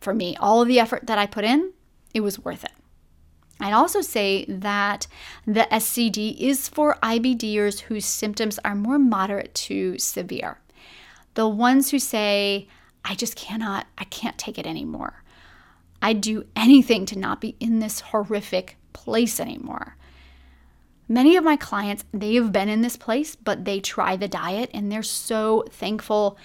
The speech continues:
and grateful that they took the leap. As I mentioned before, the S C D has an intro phase. Some skip it and they go straight to the diet, but I highly recommend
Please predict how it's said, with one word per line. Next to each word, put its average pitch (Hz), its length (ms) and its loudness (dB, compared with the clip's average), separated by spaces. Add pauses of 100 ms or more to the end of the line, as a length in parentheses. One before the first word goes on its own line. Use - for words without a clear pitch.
(140)
and 202 240 -6
grateful 220 560 0
that 196 140 -6
they 233 120 0
took 214 440 -4 (260)
the 214 180 -2
leap. 226 460 -2 (1400)
As 247 160 4
I 294 100 8
mentioned 277 300 4
before, 214 500 0 (380)
the - 200 2
S 233 120 0
C 302 240 6
D 220 240 0
has 208 360 -2
an - 240 -6
intro 233 460 2
phase. - 500 -6 (140)
Some 202 260 -6
skip - 380 -4
it 220 180 6
and 208 160 -2
they 202 80 0
go 202 120 -6
straight 196 340 -6
to 254 100 -2
the 277 80 2
diet, 233 540 0 (320)
but 196 120 -6
I 180 80 -4
highly 220 580 -2
recommend 202 680 -2